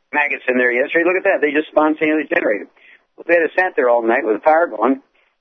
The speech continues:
they'd notice the flies coming down and laying eggs on the meat, and, uh, the eggs generating into maggots. Uh, it's just simple observation there. And then the four humors. That one lasted for several thousand years. Uh, and, of course, how do they,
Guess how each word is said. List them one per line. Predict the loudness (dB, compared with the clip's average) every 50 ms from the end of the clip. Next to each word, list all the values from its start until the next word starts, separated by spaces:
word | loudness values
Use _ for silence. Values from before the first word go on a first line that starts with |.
| _ _ _ -8
they'd | -4 0
notice | 2 2 2 0 -2
the | -8
flies | -4 0 0 2 2 0 -2 -2
coming | -2 -2 0 2
down | 2 2 2
and | 2 2
laying | 0 0 -2 0 0
eggs | 0 2 0 0 0 0
on | 0 0
the | 0
meat, | 0 0 0 -2 -4 -8 _ _ _ _ _ _ _ _ _ _ _ _ _ _ -6
and, | -2 0 0 2 2 2
uh, | 0 0 0
the | 0 0
eggs | 0 0 0 -2 -2 0
generating | 0 0 2 0 -2 -2 -2 -2 -2 -2
into | -2 -2 -2 -4 -4 -4 -2 0
maggots. | 0 0 0 -2 -4 -6 -6 -10 -16 -20 -20 _ _ _ _ _ _ _ _ _
Uh, | 0 2 4 4 4 2 0
it's | -4
just | -4 -4 -4 -4 -2 -4
simple | -2 0 2 2
observation | 2 2 2 2 2 0 0 0 -2 -4 -4
there. | -4 -4 -6 -8 -12 _ _ _ _ _ _ _ _ _ _ -4
And | -2 2
then | 2 2 2 2 -2
the | -2
four | 0 0 0 0 0
humors. | 0 -2 -2 -2 -4 -6 -10 0 2
That | 4 4 4
one | 4 2
lasted | 2 2 0 0 -2 -6 -6
for | -6 -6 -2
several | 0 2 2 2 2 2
thousand | 2 2 2 2 2 0 0 -2 -2 0
years. | 0 -2 -2 -4 -8 _ _ _ _ _ _ _ _ _ _ 0
Uh, | 2 4 4 4 4 2
and, | 2 0 0
of | -2 -2
course, | -2 0 0 0 0
how | 2 2 2
do | 2 2
they, | 0 0 0 -2 -4 -6